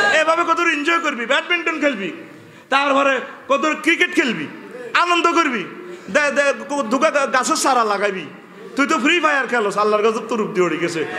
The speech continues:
সাইগা মৎস্য বন অবমুক্ত করবি, এক কেজি মাছ ছাড়বি, আইতে বিয়ে করে দেশের loss করাইয়ের, এক কেজি মাছে এক ton মাছ হয়ে যাবে গো। ওই রিজিকই আনদি। সামনে আমি মহাসমারোহে মৎস্য বন অবমুক্ত করবো ইনশাআল্লাহ।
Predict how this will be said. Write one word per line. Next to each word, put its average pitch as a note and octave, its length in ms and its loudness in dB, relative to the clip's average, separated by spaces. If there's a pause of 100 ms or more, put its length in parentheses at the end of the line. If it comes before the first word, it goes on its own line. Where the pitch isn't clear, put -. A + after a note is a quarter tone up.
(180)
সাইগা B3 300 2
মৎস্য C#4 320 0
বন D4+ 200 2
অবমুক্ত A#3 460 0
করবি, F#3 320 0 (200)
এক C4+ 200 0
কেজি C4 200 2
মাছ C4 240 0
ছাড়বি, C4+ 300 2
আইতে B3 240 -2
বিয়ে B3 200 2
করে B3 240 0
দেশের A3+ 280 0
loss A#3 260 2
করাইয়ের, G3+ 360 2 (260)
এক B3+ 180 2
কেজি A#3 220 2
মাছে A#3 240 2
এক G#3 200 0
ton A#3+ 160 4
মাছ A3+ 200 0
হয়ে G3+ 100 0
যাবে F#3+ 200 2
গো। E3+ 140 0 (160)
ওই D#4+ 140 4
রিজিকই C4+ 440 2
আনদি। E3 320 -4 (300)
সামনে C4 320 2
আমি C#4+ 240 2
মহাসমারোহে C#4+ 760 2
মৎস্য A#3 280 -4
বন A#3+ 200 0
অবমুক্ত F#3 460 -2
করবো F3+ 260 0
ইনশাআল্লাহ। C#3+ 460 -2